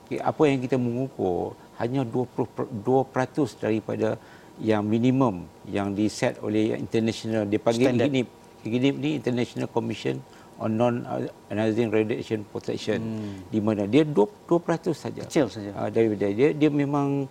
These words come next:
Speaker 1: ah, selamat untuk,
Speaker 2: Ya.
Speaker 1: untuk ini. Itu, itu dua perkara itu yang penting. Dan kita kena faham juga dari segi saya sebut tadi radiasi itu. Radiasi itu sebenarnya dia tidak dapat.
Speaker 2: Memang tak ada kaitan
Speaker 1: Tak ada
Speaker 2: dengan
Speaker 1: kaitan.
Speaker 2: kanser
Speaker 1: Ah, kanser.
Speaker 2: dan juga sebarang perubahan-perubahan,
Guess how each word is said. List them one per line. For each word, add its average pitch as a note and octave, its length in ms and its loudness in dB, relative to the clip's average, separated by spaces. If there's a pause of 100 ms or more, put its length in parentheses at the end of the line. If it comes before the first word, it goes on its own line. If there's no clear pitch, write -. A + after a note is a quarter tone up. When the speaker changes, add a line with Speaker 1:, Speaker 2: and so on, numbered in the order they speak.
(260)
Speaker 1:
ah, A2+ 640 2
selamat C3+ 480 -2
untuk, A2 320 -2
Speaker 2:
Ya. - 80 -6
Speaker 1:
untuk G#2+ 140 -4 (100)
ini. G2 120 -14 (360)
Itu, D#3+ 160 4
itu - 80 -2
dua D3+ 160 6
perkara D#3 400 2
itu D3+ 80 0
yang C3+ 160 6
penting. G#2+ 400 -6 (640)
Dan B2 160 2
kita C#3 240 0
kena D3 160 2
faham C#3 320 0
juga C#3 160 6
dari C3 80 6
segi B2+ 240 0
saya A#2+ 160 0
sebut B2+ 240 -4
tadi A#2+ 80 0 (160)
radiasi G#2+ 400 0
itu. F#2+ 160 -6
Radiasi G#2+ 480 -2
itu C3 160 -8
sebenarnya C3 400 -4
dia C#3+ 240 2 (240)
tidak A#2+ 240 -6 (400)
dapat. - 320 -6 (160)
Speaker 2:
Memang C#3+ 160 4
tak C#3+ 160 4
ada C3+ 80 6
kaitan C3 480 2
Speaker 1:
Tak A#2 80 0
ada A#2+ 160 2
Speaker 2:
dengan A#2+ 160 2
Speaker 1:
kaitan. C3 240 2
Speaker 2:
kanser A#2+ 560 2
Speaker 1:
Ah, - 80 -10
kanser. A2+ 400 -2
Speaker 2:
dan B2 80 2
juga B2+ 320 2
sebarang C3+ 480 2
perubahan-perubahan, B2+ 840 2